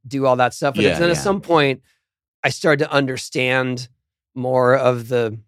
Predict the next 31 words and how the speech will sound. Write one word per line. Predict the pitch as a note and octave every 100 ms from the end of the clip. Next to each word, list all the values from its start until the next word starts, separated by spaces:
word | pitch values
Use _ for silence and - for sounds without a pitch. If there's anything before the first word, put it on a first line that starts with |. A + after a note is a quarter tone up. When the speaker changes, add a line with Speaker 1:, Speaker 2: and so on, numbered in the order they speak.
| _
Speaker 1:
world | C#3 C3 C3+ C#3 D3 C#3+
Speaker 2:
Sure. | - A2
Speaker 1:
because | F2 D3+ C3+
I | C#3
was | C3
doing | B2+ C3 B2+ B2+
other | C3 B2+ C3 A#2+
sort | - C#3+
of | A2
bigger | A#2 A#2+ A#2+ A#2 G2+ - _ _ _ _
endorsements | C#3 A#2+ B2+ - D#3+ C#3 C3+
and | - A2
working | A#2+ A2
with | B2
big | A#2+ A#2
companies. | C3+ C#3 C#3+ D3 C#3
And | C#3
so | - C3
I |
started | A#2 D3+ B2+
to | A#2+
understand | A#2 G#2+ - A#2 A2+ A2+ A#2+
kinda | B2 B2
how | A#2 A2 G2+ -
all | - A2+
that | A2+ A#2
works. | A2 A#2 -
Speaker 2:
Yeah. | G#2+ G2+ D#2 C#2+ - _ _ _ _ _ -
Speaker 1:
And | C#3
then | C#3+ C#3 C3 B2+ - -
eventually | C3+ C#3+ E3 D#3+ D3 C3